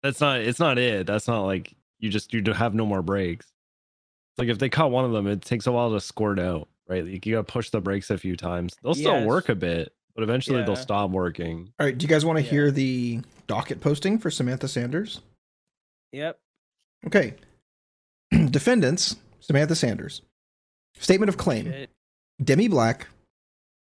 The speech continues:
Speaker 3: Irwin Dundee, and Samantha Sanders
Speaker 2: Yeah.
Speaker 3: were signing a plea agreement at the courthouse when Demi was beaten and gunned down. Miz Sanders was G S R negative, did not provide the assailants with a weapon, did not provide the assailant an escape route,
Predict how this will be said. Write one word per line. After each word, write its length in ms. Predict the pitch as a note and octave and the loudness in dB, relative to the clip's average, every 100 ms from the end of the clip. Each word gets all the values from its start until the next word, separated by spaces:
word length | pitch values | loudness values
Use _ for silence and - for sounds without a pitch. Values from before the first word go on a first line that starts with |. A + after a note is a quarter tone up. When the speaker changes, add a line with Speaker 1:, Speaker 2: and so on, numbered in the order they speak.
| - | 4
Speaker 3:
Irwin 340 | G3 C4+ B3+ | 6 6 4
Dundee, 680 | E3 F3+ E3+ C#3+ E3 A#2 A#2 - - _ _ | 6 4 4 4 4 4 2 -4 -20 _ _
and 140 | C#3 | 2
Samantha 340 | C3+ C3 D#3 A#3+ | 4 2 2 0
Sanders 460 | - A2 G2 F2+ | 0 0 0 -2
Speaker 2:
Yeah. 60 | - | -2
Speaker 3:
were 60 | B2 | 0
signing 300 | - C#3+ E3 | 2 4 2
a 60 | |
plea 320 | D3 - A3+ B3+ | 0 0 2 2
agreement 380 | - A2 A2 | 2 0 0
at 80 | A#2+ | -2
the 60 | - | -6
courthouse 500 | - A2+ G2 G#2+ - | 0 0 0 -6 -2
when 140 | A#2+ | 0
Demi 280 | A#2+ A3 E3+ | 4 4 2
was 200 | A#2+ D3 | 2 -2
beaten 380 | C#3+ E3+ E3+ G#3+ | -2 -2 2 2
and 160 | C#3+ A#2+ | 2 4
gunned 220 | A2+ G#2+ | 4 4
down. 280 | - - D#3 _ _ _ - - - _ - | 0 -8 -14 _ _ _ -20 -20 -20 _ -2
Miz 200 | C3+ B2+ | -2 2
Sanders 480 | F#3 A3+ E3 B2+ | 4 4 4 2
was 160 | A#2 A2+ | -2 -6
G 160 | - C3 | 0 0
S 120 | F3+ | 2
R 100 | G#3 | 0
negative, 440 | C3 - - E3 _ _ _ | 0 -6 -12 -14 _ _ _
did 140 | C#3 B2 | 0 4
not 200 | C3 G3+ | 2 2
provide 300 | C4 A#3+ G#3+ | 2 2 4
the 80 | G3+ | 2
assailants 500 | F#3 D3+ B2 C3 - | 4 4 4 2 2
with 120 | D3 | 2
a 60 | A3 | 4
weapon, 400 | C3+ - G#2 D#3 _ - | 2 0 -8 -8 _ 0
did 120 | A#2+ | 2
not 160 | D#3 | 2
provide 260 | G3 A#3 A3 | 2 0 2
the 80 | F3+ | 2
assailant 460 | D#3+ E3+ E3+ D3+ - | 2 2 4 2 0
an 80 | B2+ | -2
escape 400 | - - B3 - | 0 0 0 0
route, 240 | G2+ A2+ | -4 -6